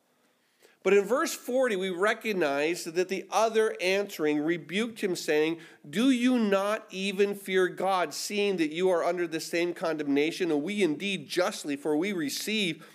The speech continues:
the due reward for our deeds, but this man has done nothing wrong." Do you understand that this thief on the cross recognizes that Jesus Christ is innocent, that he is being killed,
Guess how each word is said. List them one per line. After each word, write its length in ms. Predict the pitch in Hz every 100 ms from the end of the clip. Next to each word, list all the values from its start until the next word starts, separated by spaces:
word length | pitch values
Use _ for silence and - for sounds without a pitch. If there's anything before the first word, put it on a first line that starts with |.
| -
the 80 | 156
due 440 | 156 185 170 147 -
reward 680 | 139 156 143 160 196 196 196
for 180 | 147 151
our 220 | 175 214
deeds, 380 | 160 143 143 139 - - -
but 260 | 151 135
this 320 | 185 294 - 165
man 300 | 151 143 147
has 320 | 151 160 139
done 480 | 165 160 160 165 196
nothing 480 | 233 220 170 165
wrong." 480 | 170 190 185 135 98 - _ _ -
Do 80 | 165
you 20 |
understand 520 | 247 - - 202 190
that 200 | 165 -
this 360 | 175 175 - - - -
thief 320 | 247 262 262
on 160 | 202 185
the 80 | 165
cross 460 | - 226 185 -
recognizes 800 | 196 220 220 180 151 147 156 160 - - -
that 120 | 151
Jesus 480 | 147 196 240 220 208
Christ 420 | - 208 190 202
is 160 | 175 -
innocent, 760 | - 202 220 214 156 143 143 - - -
that 160 | 160 147
he 240 | 226 247
is 100 | 208
being 400 | 196 202 175 165
killed, 600 | - - 233 196 160